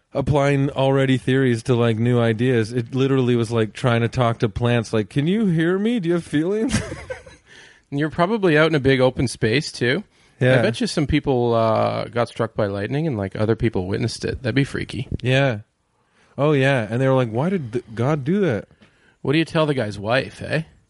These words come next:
Speaker 1: Yeah.
Speaker 2: There's no explanation.
Speaker 1: She's like, "Where? Show me this lightning."
Speaker 2: Sure, buddy.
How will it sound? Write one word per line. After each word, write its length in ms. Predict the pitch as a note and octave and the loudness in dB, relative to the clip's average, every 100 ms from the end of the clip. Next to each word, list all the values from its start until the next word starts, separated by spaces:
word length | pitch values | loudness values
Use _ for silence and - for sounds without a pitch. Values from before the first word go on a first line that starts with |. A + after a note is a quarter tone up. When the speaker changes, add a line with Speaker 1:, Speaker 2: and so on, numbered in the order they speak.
| _ _ _ | _ _ _
Speaker 1:
Yeah. 400 | B2 B2+ B2 G#2+ - | 2 4 4 2 -4
Speaker 2:
There's 160 | B2 | 0
no 100 | D#3 C#3+ | 2 2
explanation. 600 | A2 - G2 G#2 - C3+ - - - - | 0 -6 -8 -8 -8 -8 -12 -20 -20 -6
Speaker 1:
She's 180 | D#3+ | -2
like, 120 | D3+ D3 | 0 0
"Where? 400 | G3 F#3 A#2 F#2+ | 0 0 0 -4
Show 320 | - - G3 | -12 -2 0
me 160 | F3 C#3+ | 2 2
this 220 | A#2+ A#2 | 2 0
lightning." 220 | B2 A#2+ A2+ | 0 0 2
Speaker 2:
Sure, 200 | A#2+ A2 | 2 2
buddy. 380 | A#2 A2+ A#2+ | 0 -2 -4